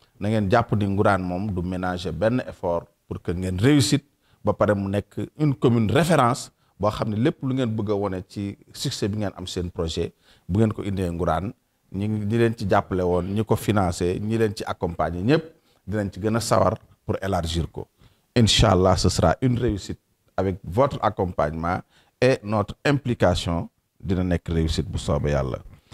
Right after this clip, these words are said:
Euh, tey nag def nañ réunion buñ, bu, boo xam ni c'était pour ñu monter comité, euh, comité wu installation, comité communal de coordination des acteurs de l'état civil.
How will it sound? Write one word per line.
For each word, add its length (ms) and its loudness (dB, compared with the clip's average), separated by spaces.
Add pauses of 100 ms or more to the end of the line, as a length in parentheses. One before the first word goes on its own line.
(320)
Euh, 220 6
tey 240 4
nag 160 4
def 160 4
nañ 360 2
réunion 380 2
buñ, 240 0
bu, 320 -4
boo 220 2
xam 240 -4
ni 320 -4
c'était 260 -8
pour 160 -8
ñu 140 -4
monter 340 -4
comité, 600 -2 (440)
euh, 1200 4
comité 380 2
wu 480 2 (2500)
installation, 640 4
comité 340 2
communal 560 4
de 80 -2
coordination 720 0
des 200 -4
acteurs 420 -4 (180)
de 120 -10
l'état 260 -4
civil. 280 -14